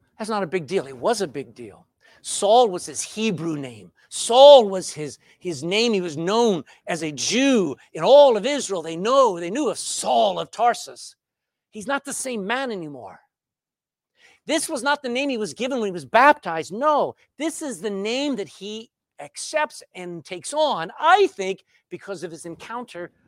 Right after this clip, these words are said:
with this lost man who gets saved. I think Sergius Paulus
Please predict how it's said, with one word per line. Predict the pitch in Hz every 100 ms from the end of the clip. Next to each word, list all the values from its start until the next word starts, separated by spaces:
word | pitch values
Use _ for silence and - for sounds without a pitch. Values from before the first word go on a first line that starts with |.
| _
with | 160 180
this | - 170 -
lost | 156 165 -
man | 160 147 131
who | 139
gets | 135 156
saved. | - 156 127 117 _ _ _ _ _ _ _ -
I | - 269
think | 262
Sergius | - - 285 247 262 254 - _ _ _ _ _
Paulus | - 294 285 175 117 117 247 - - -